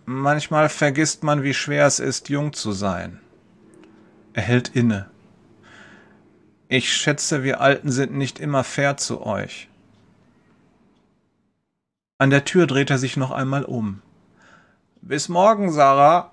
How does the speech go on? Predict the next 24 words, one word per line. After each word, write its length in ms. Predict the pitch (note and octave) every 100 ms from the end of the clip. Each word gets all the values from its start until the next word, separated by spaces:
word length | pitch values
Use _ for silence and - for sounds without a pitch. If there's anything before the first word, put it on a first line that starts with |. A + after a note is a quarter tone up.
| _ _ _ _ _ _ _ -
sagt 400 | A2 A2 A2+ B2
er 80 |
mit 200 | A2+ A#2
einem 220 | - A#2 A#2
schwachen 340 | - B2 D3
Lächeln 440 | B2 G#2+ - A#2
und 240 | A#2+ C3+ C#3+
geht. 460 | A2+ G2 G2 - - _ _ _ _ -
Und 80 |
ich 140 | A#2 -
stehe 320 | - D3+ D3+
da 500 | B2 A2 A2+ D3+ A3 - - _ _ _ _ _
und 160 | B2
komme 240 | - D3+ F3
mir 200 | F3 D3+
vor 420 | - B2+ D3 D#3+
wie 80 | D3+
die 160 | C#3+
Hauptperson 960 | C3 - F3 - - C3 A#2+ A2 A#2+ C3+
in 100 | B2+
einem 280 | B2+ C3 C3+
Gemälde 560 | C3+ A#2 B2 C3 C#3+
von 320 | C#3+ - C3+ B2
Dali, 500 | B2+ B2+ C3+ G#2+